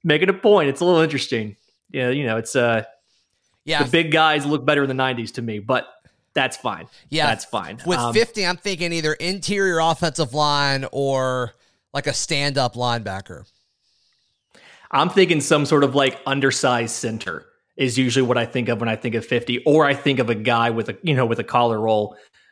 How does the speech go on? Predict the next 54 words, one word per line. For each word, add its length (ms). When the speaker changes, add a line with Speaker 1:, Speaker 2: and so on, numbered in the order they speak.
Speaker 1:
uh, 280
playing, 400
you 60
know, 140
playing 300
middle 240
linebacker 580
who 80
has 200
his 160
jersey 380
too 180
short 460
and 100
he's 280
hitting 300
dudes 200
way 220
too 140
hard 180
in 60
practice. 380
Speaker 2:
I 100
get 180
that. 60
Speaker 1:
That's 140
my 100
two 160
things 200
I, 200
I 100
get 220
for, 160
for 120
fifty, 600
not 200
a, 220
Speaker 2:
Hey, 100
s-, 160
Speaker 1:
not 160
a 20
defensive 320
lineman, 220
Speaker 2:
speaking 220
Speaker 1:
but 80
Speaker 2:
of 80
the 80
collar, 500
Desmond 460
Tisdale 480
had 160
his 140
collar, 440
like, 200